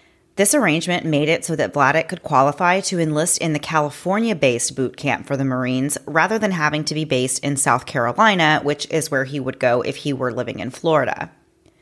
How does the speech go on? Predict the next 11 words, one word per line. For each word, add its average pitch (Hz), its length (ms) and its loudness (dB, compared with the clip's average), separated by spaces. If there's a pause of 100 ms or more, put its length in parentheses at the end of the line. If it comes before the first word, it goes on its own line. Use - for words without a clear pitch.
(1040)
During 247 280 4
this 220 200 0
time, 139 380 0
Carrie 214 440 0
was 160 160 0
single 160 460 2
and 165 220 0
expecting 160 420 -4
her 156 140 -4
first 135 340 -4
baby, 117 560 -4